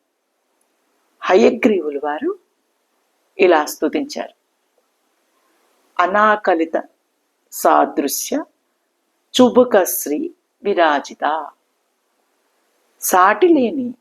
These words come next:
సొగసు గల గడ్డముతో ప్రకాశించుంది జగన్మాత. వాగ్దేవి మొదలుకొని నేటి వరకు గల కవులందరూ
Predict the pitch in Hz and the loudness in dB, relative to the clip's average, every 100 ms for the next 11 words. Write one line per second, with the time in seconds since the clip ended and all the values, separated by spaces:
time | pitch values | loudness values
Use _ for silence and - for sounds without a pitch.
0 | _ _ _ _ - - 185 226 - 226 | _ _ _ _ -6 -2 2 2 2 2
1 | 175 131 135 - _ _ _ _ _ _ | 0 -4 -12 -16 _ _ _ _ _ _
2 | _ 147 151 139 - 151 143 - 294 - | _ 0 2 2 -2 -4 -4 -8 -10 -12
3 | _ _ _ _ _ - 147 156 147 143 | _ _ _ _ _ -6 -4 0 0 -2
4 | - 160 - - - - - 277 285 277 | -6 -10 -10 -10 -10 -8 -6 -8 -10 -18
5 | - - - _ _ _ _ _ _ _ | -18 -20 -20 _ _ _ _ _ _ _
6 | _ _ _ 1077 _ _ _ _ _ _ | _ _ _ _ _ _ _ _ _ _
7 | _ _ _ _ _ _ _ _ _ _ | _ _ _ _ _ _ _ _ _ _
8 | 190 208 254 294 294 269 220 151 147 143 | 2 4 4 2 2 4 2 0 -2 -2
9 | - 175 320 320 - _ _ _ _ _ | -4 -6 -8 -10 -20 _ _ _ _ _
10 | _ _ _ _ _ 165 190 247 254 262 | _ _ _ _ _ -4 4 6 6 2
11 | 208 180 175 156 139 151 170 311 _ _ | 0 -2 -4 -4 -4 -4 -6 -8 _ _
12 | _ _ _ _ - 190 214 262 202 269 | _ _ _ _ 0 2 4 4 4 0
13 | 143 143 | -4 -6